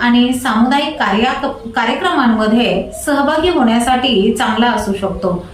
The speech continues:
नवीन मित्र आणि संपर्क वाढतील, ज्यामुळे तुमच्या करिअरला अप्रत्यक्षपणे फायदा होईल. व्यवसायामध्ये नवीन कल्पना आणि नवीन उपक्रम करण्याची संधी मिळेल.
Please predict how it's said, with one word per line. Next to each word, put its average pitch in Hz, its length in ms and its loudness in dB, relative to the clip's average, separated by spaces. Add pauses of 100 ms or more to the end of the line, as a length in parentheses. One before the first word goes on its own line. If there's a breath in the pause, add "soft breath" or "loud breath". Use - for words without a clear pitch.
(500 loud breath)
नवीन 285 540 2
मित्र 247 320 2 (360)
आणि 294 260 2
संपर्क 226 480 2
वाढतील, 185 600 0 (240)
ज्यामुळे 220 460 2
तुमच्या 220 300 4
करिअरला 214 760 2 (100)
अप्रत्यक्षपणे 262 1120 0 (100)
फायदा 233 240 2
होईल. 175 540 0 (380 loud breath)
व्यवसायामध्ये 254 1000 2
नवीन 254 520 2
कल्पना 240 520 0
आणि 247 680 0 (180)
नवीन 240 380 4
उपक्रम 302 680 0
करण्याची 226 640 2
संधी 214 340 4
मिळेल. 175 360 2